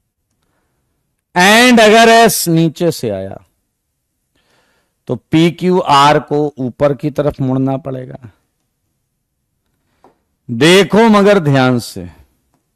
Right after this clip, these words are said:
क्या तुम्हें मिरर इमेज मिली है या नहीं? क्या तुम्हें मिरर इमेज मिली है या नहीं? मेरे भाई, अटैक टॉप बॉटम होगा,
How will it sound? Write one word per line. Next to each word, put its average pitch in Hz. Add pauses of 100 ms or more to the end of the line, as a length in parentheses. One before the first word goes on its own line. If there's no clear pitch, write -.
(2750)
क्या 143
तुम्हें 143
मिरर 127
इमेज 131
मिली 120
है 104
या 98
नहीं? 98 (1800)
क्या 233 (120)
तुम्हें 208
मिरर 196
इमेज 185
मिली 143
है 113
या 101
नहीं? 101 (1200)
मेरे 190
भाई, 254
अटैक 240
टॉप 240
बॉटम 233
होगा, 143